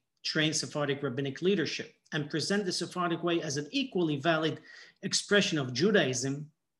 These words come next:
then Sephardic Judaism can survive.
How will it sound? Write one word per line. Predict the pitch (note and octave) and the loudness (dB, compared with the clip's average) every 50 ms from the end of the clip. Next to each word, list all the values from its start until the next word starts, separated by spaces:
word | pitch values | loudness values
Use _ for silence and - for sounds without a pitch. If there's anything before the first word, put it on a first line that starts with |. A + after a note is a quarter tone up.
| _ _ _ _ - - - _ - | _ _ _ _ -20 -20 -20 _ -4
then | E3 F#3 A3 A3+ | -2 0 0 0
Sephardic | - - - - - F#3+ F#3 F3 E3+ D#3 | 0 0 -2 0 2 2 4 4 2 2
Judaism | D3+ F3 E3+ C#3 E3 E3 D#3+ - D3 D3+ D3 | 2 2 2 4 4 2 2 2 0 -2 -2
can | - C3+ B2+ | -2 -4 -4
survive. | B2 - C3+ A#2+ - C3 B2 A#2 - - | -4 -4 -6 -6 -6 -8 -8 -8 -10 -14